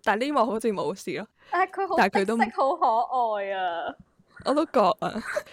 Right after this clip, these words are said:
Speaker 1: 同埋我覺得係，因為我本身以為呢，即係可能呢啲咁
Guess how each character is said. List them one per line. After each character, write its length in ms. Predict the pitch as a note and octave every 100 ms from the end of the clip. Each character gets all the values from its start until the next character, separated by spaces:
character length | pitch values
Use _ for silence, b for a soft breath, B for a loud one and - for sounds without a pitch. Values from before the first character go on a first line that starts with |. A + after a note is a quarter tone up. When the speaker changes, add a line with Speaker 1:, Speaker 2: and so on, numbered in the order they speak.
| B _
Speaker 1:
同 120 | C#4+
埋 60 | G#3 G#3+
我 60 |
覺 100 | A3
得 100 | A3+
係， 360 | - A3+ E3+ G#3+ -
因 60 | F4+
為 20 |
我 100 | C#4+
本 140 | G3 G#3
身 200 | B3+ A#3+
以 120 | F#3+
為 60 | F3+ F2
呢， 200 | D#3+ G3+
即 100 | C#4+
係 20 |
可 180 | C#4+ B3
能 40 | G3+
呢 60 | - b b -
啲 280 | C4+ C#4 C4+
咁 120 | G3+